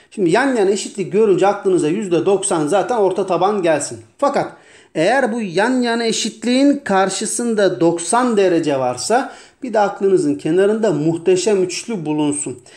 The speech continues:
Çünkü neden? Ben gelir C D'yi çizersem doksan dereceden gelen kenar ortayla ne oluşuyordu? Muhteşem üçlü. Bu arkadaş da bunlara eşit oluyordu, doğru mu?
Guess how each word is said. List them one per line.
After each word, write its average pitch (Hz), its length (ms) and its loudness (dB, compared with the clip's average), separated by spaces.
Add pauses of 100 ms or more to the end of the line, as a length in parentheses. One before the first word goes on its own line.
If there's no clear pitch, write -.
(200)
Çünkü 202 340 -2
neden? 190 400 2 (260)
Ben 196 280 2
gelir 175 400 4
C 160 400 2
D'yi 185 280 4
çizersem 165 760 0
doksan 214 560 0
dereceden 175 600 2
gelen 170 420 2
kenar 214 320 0
ortayla 175 560 0
ne 175 60 4
oluşuyordu? 208 720 2 (380)
Muhteşem 170 760 2
üçlü. 143 600 -2
Bu 226 100 2
arkadaş 175 640 0
da 147 160 -6
bunlara 185 380 4
eşit - 380 -2
oluyordu, 139 360 0
doğru 160 220 0
mu? - 180 -4